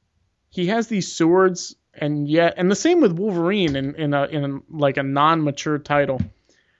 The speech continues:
they have these things that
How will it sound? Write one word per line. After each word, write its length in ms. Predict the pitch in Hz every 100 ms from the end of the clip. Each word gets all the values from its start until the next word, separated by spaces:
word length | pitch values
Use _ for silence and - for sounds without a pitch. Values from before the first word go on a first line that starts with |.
| _ _ _ _ _ _ _ _ _ _ _ _ _ -
they 140 | 247
have 180 | 262 311
these 220 | 269 -
things 440 | - 247 190 170
that 300 | 156 156 151